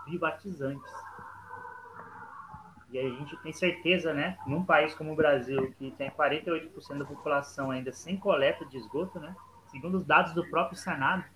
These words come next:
é, a gente deveria estar discutindo, então,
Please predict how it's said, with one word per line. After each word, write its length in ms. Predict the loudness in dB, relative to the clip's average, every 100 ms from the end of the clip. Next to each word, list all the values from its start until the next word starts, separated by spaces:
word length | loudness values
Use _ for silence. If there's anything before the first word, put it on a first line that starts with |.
| -20 _ _ -20 -16 -16 -16 -18 -20 -20 _ -14 -14 -20 -20 -18 -18 -20 -12
é, 800 | -4 0 0 0 2 2 2 2 0
a 80 |
gente 240 | -2 -4 -2
deveria 340 | -2 2 2
estar 140 | 0 -2
discutindo, 480 | -6 -10 -10 -6
então, 560 | -8 -6 -4 -2 -2